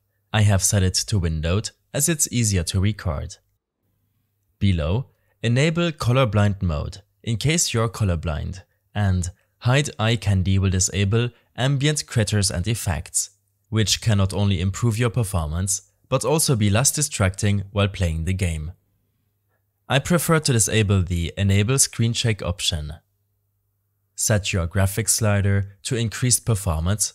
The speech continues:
for a low-end P C. This will come down to your graphics card.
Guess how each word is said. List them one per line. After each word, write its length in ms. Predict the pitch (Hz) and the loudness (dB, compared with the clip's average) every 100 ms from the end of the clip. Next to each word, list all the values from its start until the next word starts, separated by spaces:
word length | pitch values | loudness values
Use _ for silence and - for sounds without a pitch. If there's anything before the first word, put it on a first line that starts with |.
| - | -10
for 240 | - 147 | -6 -2
a 40 | 143 | 0
low-end 360 | 123 107 107 | 2 2 0
P 120 | - 120 | -2 -2
C. 480 | - 90 73 - _ _ _ _ _ _ - | -2 -2 -6 -10 _ _ _ _ _ _ -2
This 220 | 135 - | 0 0
will 100 | 160 | 0
come 240 | - 104 | 0 0
down 320 | 95 90 98 98 | 2 2 0 -2
to 120 | 135 | 0
your 100 | 160 | 0
graphics 460 | 110 95 98 - - | 2 0 0 -4 -4
card. 380 | 85 78 78 | -6 -6 -10